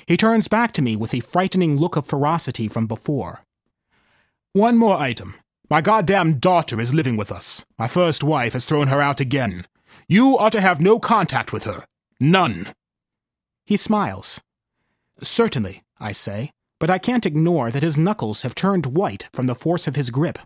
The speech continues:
on the ebony cane. A faceless bioservant directs me to the small bungalow at the rear of the estate immediately upon our arrival. I'm uncertain where in the world we are. It is night,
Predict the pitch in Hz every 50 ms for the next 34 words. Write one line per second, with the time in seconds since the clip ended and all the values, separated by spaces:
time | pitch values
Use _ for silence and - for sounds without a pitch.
0 | _ - 113 113 117 131 127 135 135 131 131 123 - - 151 156 139 110 95 92
1 | - - _ _ _ _ _ _ _ _ _ _ _ _ _ _ _ _ _ _
2 | _ _ _ _ _ _ _ _ _ _ _ _ _ _ _ _ _ _ _ _
3 | _ _ _ _ _ _ _ _ _ _ - - 160 151 - 220 220 226 - -
4 | 214 196 - - 143 156 160 180 165 135 131 - - - 113 104 98 104 110 -
5 | - - - 151 175 196 196 - - 160 147 147 - 147 139 131 - - 165 170
6 | 180 180 156 120 165 185 185 147 131 113 107 101 98 95 101 107 110 143 127 143
7 | 160 175 175 165 135 123 143 139 131 - - - 165 120 107 - - - - 120
8 | 131 175 214 185 147 123 107 110 113 113 - 131 127 127 131 127 127 127 127 127
9 | 131 143 147 127 - 92 - - - _ _ _ _ _ _ _ _ - - _
10 | _ _ _ 135 165 226 277 277 - - - 269 254 - 185 143 127 120 147 185
11 | 208 202 196 180 160 147 135 147 170 185 180 151 147 147 151 156 170 175 127 92
12 | 85 82 - _ _ _ _ _ _ _ - 123 - 139 117 123 151 170 165 113
13 | 117 - - -